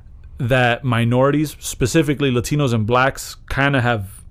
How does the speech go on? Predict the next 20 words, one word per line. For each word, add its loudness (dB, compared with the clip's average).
been 0
doomed 4
in 4
a 6
way 4
because 0
of 0
the 2
way 4
they 0
process 0
things -2
on 2
a 2
m-, -2
more 4
emotional 0
level 2
rather 2
than -2